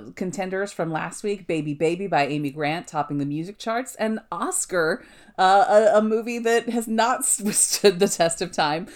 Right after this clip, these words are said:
uh, remaining number one at the movies. But on the Great Broadway,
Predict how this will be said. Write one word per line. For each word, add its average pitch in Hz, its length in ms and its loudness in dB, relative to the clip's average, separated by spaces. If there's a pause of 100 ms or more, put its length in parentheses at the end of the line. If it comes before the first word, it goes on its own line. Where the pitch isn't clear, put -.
(240)
uh, 185 600 6
remaining 208 460 -4
number 214 220 -4
one 214 260 -2
at 214 140 -8
the 220 80 -6
movies. 214 680 -4 (220)
But 233 100 2
on 240 140 6
the 240 80 -2
Great 233 240 2
Broadway, 254 840 4